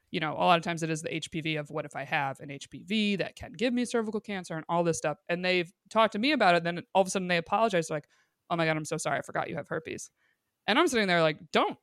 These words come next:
apologize." Like, they're both very hard things to get diagnosed for. And even as someone with herpes, I wouldn't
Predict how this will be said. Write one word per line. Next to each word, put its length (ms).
apologize." 840
Like, 140
they're 160
both 420
very 300
hard 200
things 220
to 80
get 80
diagnosed 500
for. 280
And 240
even 180
as 140
someone 220
with 80
herpes, 400
I 60
wouldn't 260